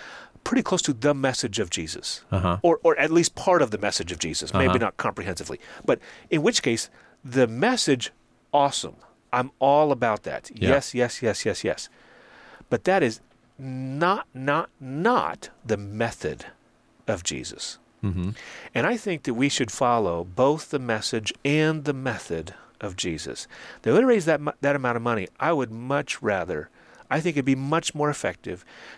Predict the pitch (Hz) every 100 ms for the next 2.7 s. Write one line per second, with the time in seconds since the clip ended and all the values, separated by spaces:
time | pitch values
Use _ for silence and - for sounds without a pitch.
0 | - 104 - - 151 151 190 _ - _
1 | - 104 156 180 175 120 92 90 - -
2 | _ 123 120 117 - 104 98